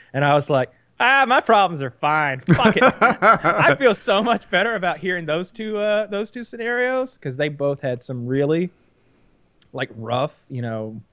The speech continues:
Speaker 1: earth-shaking, like, family stuff that happened to 'em at one time or another, and it was, it was rough. Uh,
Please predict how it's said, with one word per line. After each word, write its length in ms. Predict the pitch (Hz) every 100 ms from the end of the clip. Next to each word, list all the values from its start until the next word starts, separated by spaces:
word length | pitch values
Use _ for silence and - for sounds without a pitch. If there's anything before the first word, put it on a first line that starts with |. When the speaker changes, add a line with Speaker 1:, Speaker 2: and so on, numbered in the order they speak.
| _
Speaker 1:
earth-shaking, 760 | 131 131 - 131 131 143 131 120
like, 200 | 120 -
family 320 | 131 147 147
stuff 260 | - 123 113
that 100 | 110
happened 320 | 120 113 117
to 80 | 120
'em 60 | 113
at 60 | 107
one 140 | 113
time 260 | 110 117 113
or 60 |
another, 280 | 110 110 104
and 80 | 104
it 100 | -
was, 100 | -
it 80 | -
was 140 | 110
rough. 240 | 117 117 113 _ _ _ _ _ -
Uh, 360 | 95 95 98